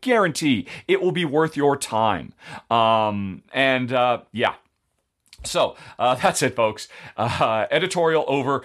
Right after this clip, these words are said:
and, uh, let's get to what you came here for, the games. <laughs> And, um, so, uh, last month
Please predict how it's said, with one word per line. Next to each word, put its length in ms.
and, 380
uh, 180
let's 280
get 240
to 100
what 120
you 80
came 220
here 100
for, 300
the 140
games. 580
<laughs> 40
And, 220
um, 460
so, 280
uh, 200
last 300
month 340